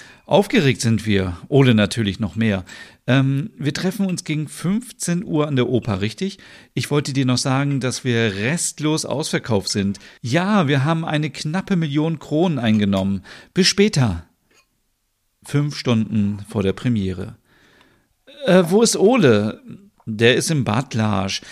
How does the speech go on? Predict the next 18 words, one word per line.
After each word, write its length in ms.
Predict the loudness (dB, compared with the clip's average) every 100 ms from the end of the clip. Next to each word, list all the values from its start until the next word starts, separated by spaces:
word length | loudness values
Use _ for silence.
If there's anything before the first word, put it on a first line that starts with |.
| -20 -14
Ah, 240 | -8 -6 -6
ich 120 | -2
bin 220 | 0 2
so 500 | 0 -2 -2 -2 -4 -2
aufgeregt 880 | 2 2 0 -2 0 2 0 0
wegen 240 | 0 0 0
heute 300 | -2 -4 -6
Abend. 460 | -4 -4 -4 -6 -12 -20 _ _ _ -6 -4 -4 -4
Das 180 | -4 -2
wird 180 | -2 0
schon, 360 | 0 2 2 -2 -8
das 200 | -8 -4
haben 180 | -4 -2
schon 200 | -2 -2
Millionen 720 | -2 0 0 0 0 -2 -4
vor 240 | -4 -2
dir 120 | -2
gemacht. 380 | 0 0 -2 -8